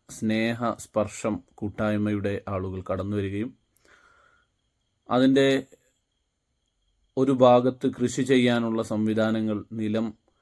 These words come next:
അത് വൃത്തിയാക്കി നന്നാക്കുകയും ചെയ്തു. അവിടെയുള്ള പാവപ്പെട്ട വൃദ്ധജനങ്ങളായ അമ്മമാരെ, സഹോദരങ്ങളെയൊക്കെ അവർ നന്നായി കുളിപ്പിച്ച്, കുളിപ്പിക്കേണ്ടവരെ കുളിപ്പിച്ച്, മുടിവെട്ടി ഒക്കെ നന്നാക്കുന്ന സന്തോഷകരമായ ഒരു ദിവസമായിരുന്നു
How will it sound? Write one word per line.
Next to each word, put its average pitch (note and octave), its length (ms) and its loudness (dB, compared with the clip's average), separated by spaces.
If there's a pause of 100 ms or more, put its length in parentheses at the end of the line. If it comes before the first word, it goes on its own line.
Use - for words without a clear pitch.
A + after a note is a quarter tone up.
(320)
അത് A2 180 -4
വൃത്തിയാക്കി A2 800 -4
നന്നാക്കുകയും A2 680 -4
ചെയ്തു. F#2 280 -8 (960)
അവിടെയുള്ള D3 640 2 (120)
പാവപ്പെട്ട C3 560 0
വൃദ്ധജനങ്ങളായ A#2+ 1120 0
അമ്മമാരെ, A2+ 840 -2 (260)
സഹോദരങ്ങളെയൊക്കെ A2 880 -2
അവർ G#2 260 -2 (340)
നന്നായി A2 760 -2
കുളിപ്പിച്ച്, G#2+ 560 -4
കുളിപ്പിക്കേണ്ടവരെ G#2 800 -4
കുളിപ്പിച്ച്, G2+ 580 -10
മുടിവെട്ടി G#2 720 -6 (640)
ഒക്കെ - 380 -4
നന്നാക്കുന്ന A#2 720 0
സന്തോഷകരമായ A2 1000 -2
ഒരു G#2 200 -4
ദിവസമായിരുന്നു G2 960 -6